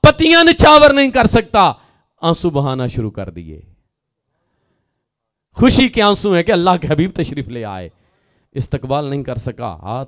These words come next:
की टेक लेकर सर जो उठाया, अल्लाह के महबूब का इस्तकबाल किया। मेरे आका व मौला सल्लल्लाहु अलैहि वसल्लम तशरीफ लाए।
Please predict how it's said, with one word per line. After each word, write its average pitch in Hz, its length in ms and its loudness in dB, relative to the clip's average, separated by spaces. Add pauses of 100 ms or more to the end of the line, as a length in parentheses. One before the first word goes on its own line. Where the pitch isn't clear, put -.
(100)
की 117 80 -16
टेक 123 400 -12
लेकर 104 420 -12 (320)
सर 120 300 -14
जो 110 140 -16
उठाया, 104 640 -10 (300)
अल्लाह 113 260 -10
के 107 120 -16
महबूब 107 400 -10
का - 140 -18
इस्तकबाल 107 640 -14
किया। 98 300 -14 (260)
मेरे 113 260 -12
आका 110 280 -12
व 101 140 -10
मौला 107 300 -10
सल्लल्लाहु 101 440 -14
अलैहि 101 100 -12
वसल्लम 101 380 -14
तशरीफ 101 460 -18
लाए। 95 320 -14